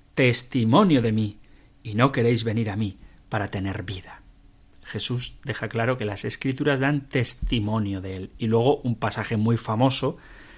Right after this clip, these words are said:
y siempre que se menciona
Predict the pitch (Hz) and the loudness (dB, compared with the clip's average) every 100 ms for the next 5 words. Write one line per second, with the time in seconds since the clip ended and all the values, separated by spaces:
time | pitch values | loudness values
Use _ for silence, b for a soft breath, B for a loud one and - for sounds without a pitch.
0 | B B - 107 95 95 95 92 135 - | B B -6 -4 -2 -4 -8 -10 -10 0
1 | 127 117 113 104 101 - 101 98 - 123 | 0 2 -2 -4 -6 -6 -6 -6 -4 0
2 | 117 113 107 | 0 0 -4